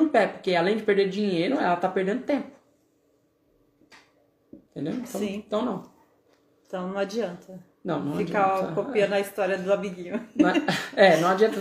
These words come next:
Speaker 1: é, querer pegar a história do amiguinho.
Speaker 2: Né? Que não vai dar certo isso.
Speaker 1: Vai, vai dar ruim.
Speaker 2: Vai dar ruim?
Speaker 1: Vai dar ruim.
Speaker 2: <laughs> Tá. E a pessoa que não passou por muitas adversidades na vida,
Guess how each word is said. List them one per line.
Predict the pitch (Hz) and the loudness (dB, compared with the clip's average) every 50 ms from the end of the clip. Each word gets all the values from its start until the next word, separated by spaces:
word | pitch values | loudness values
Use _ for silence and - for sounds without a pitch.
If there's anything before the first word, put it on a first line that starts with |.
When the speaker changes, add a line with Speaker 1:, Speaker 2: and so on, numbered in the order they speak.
| 190 - 208 | -6 -4 -2
Speaker 1:
é, | 190 175 180 185 - - - - _ _ _ | -2 -2 -2 -4 -8 -16 -20 -20 _ _ _
querer | - 208 202 202 | 2 2 4 4
pegar | 208 190 196 190 | 4 6 6 6
a | |
história | 185 185 202 190 180 | 6 6 4 4 6
do | 185 | 4
amiguinho. | 180 180 170 160 151 143 143 127 - - - _ _ _ - | 4 2 2 0 -2 -2 -4 -4 -8 -12 -18 _ _ _ -10
Speaker 2:
Né? | 214 208 208 214 240 269 - - - | -6 -6 -4 -4 -4 -6 -10 -12 -12
Que | - 214 | -12 -8
não | 202 202 190 | -8 -4 0
vai | 202 208 202 | 0 0 2
dar | 220 240 277 | 2 0 0
certo | - 311 226 214 214 - - | 0 0 0 0 0 -2 -6
isso. | 240 196 175 - - - - - - - - 233 - | -6 -6 -6 -8 -12 -16 -18 -18 -18 -14 -14 -4 4
Speaker 1:
Vai, | 170 160 160 - - 302 277 - | 6 6 6 6 4 0 0 2
vai | 185 165 170 175 | 4 4 4 6
dar | 185 190 202 | 6 6 4
ruim. | 175 180 180 170 165 165 - - - - - - - - - - - 170 156 139 - - - | 4 2 2 0 -2 -4 -6 -10 -18 -20 -20 -20 -14 -8 -8 -6 -4 -4 -4 -6 -8 -8 -4
Speaker 2:
Vai | 208 208 | -4 -2
dar | 202 202 190 | -2 -2 -4
ruim? | 190 214 240 262 254 - - | -4 -4 -4 -4 -4 -4 -4
Speaker 1:
Vai | 202 180 165 | -2 0 2
dar | 170 165 | 2 2
ruim. | 156 156 135 180 - - _ _ _ - - _ - | 2 0 -2 -6 -8 -16 _ _ _ -20 -20 _ -20
Speaker 2:
<laughs> | - - - 320 311 320 - 226 - - - - - - - _ _ _ _ _ _ _ _ _ _ - | -8 -2 -2 0 0 0 -2 -4 -6 -8 -16 -20 -20 -20 -20 _ _ _ _ _ _ _ _ _ _ -4
Tá. | 269 226 180 165 180 185 - - - - - - _ - | -2 0 0 -2 -4 -6 -10 -12 -14 -18 -20 -20 _ -4
E | 247 269 311 | 0 2 2
a | 349 - | 2 2
pessoa | 392 370 359 - 349 320 320 | 0 -2 0 0 2 2 2
que | 320 - | 2 0
não | 285 302 330 359 359 | 0 0 0 0 0
passou | - 392 359 359 - - - 269 233 220 202 190 - - - _ _ _ - - - _ - | 0 0 0 0 -2 -2 -2 0 0 0 0 -4 -6 -14 -20 _ _ _ -20 -20 -10 _ -2
por | 262 247 | 0 2
muitas | 233 233 247 269 277 277 269 254 226 | 2 2 2 2 2 0 -2 -2 0
adversidades | 240 226 214 214 208 214 214 220 - 254 220 185 196 180 180 185 190 202 185 | 0 0 0 -2 -2 -4 -4 -4 -4 -6 -6 -2 0 0 0 -2 -4 -6 -6
na | 202 208 202 | -4 -4 -4
vida, | 185 175 165 160 156 160 160 | -6 -8 -12 -12 -12 -14 -16